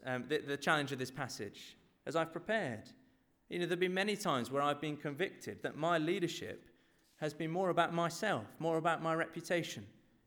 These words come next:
more about my glory than about serving God's people. And that to my shame, so often I've shied away from that, not admitting it to others or doing anything about it.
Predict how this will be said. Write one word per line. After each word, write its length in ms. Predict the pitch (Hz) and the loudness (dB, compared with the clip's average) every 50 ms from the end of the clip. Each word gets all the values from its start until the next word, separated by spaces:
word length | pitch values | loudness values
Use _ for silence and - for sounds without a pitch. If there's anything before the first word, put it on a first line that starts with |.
| _ _ - | _ _ -2
more 180 | 156 156 151 | 0 0 2
about 240 | 151 165 160 143 151 | 4 4 2 2 2
my 140 | 147 143 139 | 0 -2 0
glory 640 | 131 160 165 170 165 156 123 104 95 98 120 160 - - - - - - _ _ _ | 0 0 2 2 2 2 0 -2 -4 -6 -8 -10 -12 -14 -20 -20 -20 -20 _ _ _
than 140 | - 147 143 | -2 0 2
about 240 | 143 147 151 147 - | 4 4 4 2 2
serving 400 | - - 175 160 156 139 139 143 | -2 -2 0 0 0 0 -4 -4
God's 220 | 131 139 135 139 | -4 -4 -4 -4
people. 420 | - - 170 156 151 - 120 104 101 98 - - _ _ _ _ _ _ _ _ _ _ _ _ _ _ - - | -6 -6 -6 -6 -6 -8 -12 -12 -12 -16 -20 -20 _ _ _ _ _ _ _ _ _ _ _ _ _ _ -4 -2
And 100 | 151 156 | 0 0
that 100 | 160 160 | 0 0
to 80 | 196 180 | 0 2
my 140 | 165 147 | 2 2
shame, 440 | 139 - - - 220 220 165 131 127 | 2 2 2 2 2 4 2 0 -2
so 160 | 127 - 170 | -2 -2 0
often 200 | 160 156 156 165 | -2 0 0 0
I've 140 | 160 160 156 | 0 0 0
shied 260 | - - 185 175 175 | 0 -2 0 2 2
away 220 | 175 170 185 214 226 | 2 2 2 0 0
from 200 | 220 - 151 127 | -2 -4 -6 -4
that, 240 | 113 107 95 - - | -4 -6 -8 -6 0
not 160 | 139 156 151 | 0 0 0
admitting 420 | 147 139 156 170 170 170 170 147 123 | 0 -2 -2 -2 -2 0 -2 -2 -2
it 160 | 104 - - - - - - - - _ | -4 -6 -12 -16 -20 -20 -20 -20 -16 _
to 120 | - 147 139 | 0 2 4
others 460 | 147 151 131 113 98 - - - - - - _ _ _ _ _ _ _ _ _ | 4 4 2 0 -4 -6 -12 -14 -16 -18 -20 _ _ _ _ _ _ _ _ _
or 160 | 123 123 127 | -2 -2 0
doing 260 | 123 139 135 131 131 | 2 2 4 4 4
anything 240 | 127 127 127 120 117 | 4 2 2 0 0
about 380 | 120 127 120 120 117 117 - - | 0 2 0 0 0 -4 -6 -10
it. 220 | 104 - - | -10 -12 -14